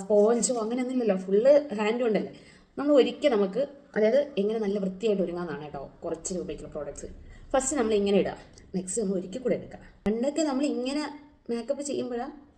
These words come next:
"പുട്ടിയടിച്ചു, പുട്ടിയടിച്ചു" എന്ന് പറയുന്നത്. എന്നിട്ട് ഒരിക്കൽ കൂടി ഇങ്ങനെ എടുത്തിട്ട്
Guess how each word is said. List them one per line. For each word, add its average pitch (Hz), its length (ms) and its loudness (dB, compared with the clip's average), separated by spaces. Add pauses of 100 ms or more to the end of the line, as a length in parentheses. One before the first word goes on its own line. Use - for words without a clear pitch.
(240)
"പുട്ടിയടിച്ചു, 233 580 -8
പുട്ടിയടിച്ചു" 202 460 -2
എന്ന് 190 120 -4
പറയുന്നത്. - 280 -10 (1300)
എന്നിട്ട് 220 260 2
ഒരിക്കൽ 196 260 2
കൂടി 208 120 2
ഇങ്ങനെ 196 180 4
എടുത്തിട്ട് 208 280 -2